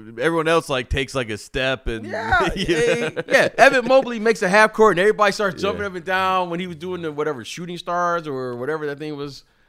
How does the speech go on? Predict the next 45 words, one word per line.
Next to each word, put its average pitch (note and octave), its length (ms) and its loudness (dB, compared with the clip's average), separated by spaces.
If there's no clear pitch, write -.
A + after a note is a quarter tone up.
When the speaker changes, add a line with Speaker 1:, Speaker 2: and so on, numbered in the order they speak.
Speaker 1:
Yeah. D2+ 340 -8
Speaker 2:
S-, F#2+ 100 -2
Speaker 1:
Rising G2 240 -4
Speaker 2:
s-, E2+ 60 -16
Speaker 1:
Stars G2+ 220 -2
Speaker 2:
Rising E3+ 320 6
Speaker 1:
Challenge, F#3 440 4
Speaker 2:
Stars. - 60 -18
Speaker 1:
yeah. D#2+ 300 -10
Speaker 2:
Steph - 340 6
Curry C#4 380 12
is F3+ 80 2
back G#3 200 8
there. G#3 120 -2
You're G3+ 80 4
Speaker 1:
Skills D3+ 120 4
Speaker 2:
like, C#3 80 2
"Oh, A2 140 0
Speaker 1:
Challenge. E2+ 140 -14
Speaker 2:
he C#3 80 -12
just, - 480 -14
okay. G2+ 500 -14
He, - 120 -18
he's, A2+ 340 -12
he's D3 180 -6
gonna A#2 140 -4
make D#3 240 -8
it." - 180 -20
That's B2 180 -10
just F3 180 -6
what E3 120 -2
he E3 120 -4
Speaker 1:
Yeah. C#3+ 80 -6
Speaker 2:
does. - 460 -8
He B3 320 -2
has G3 200 0
mastered D#3 720 -2
the C#3+ 220 -2
art D3 320 4
to D3+ 140 -4
such - 600 -4
a E3 120 0
level E3 520 0
of B2 200 -6
excellence A#2+ 640 -6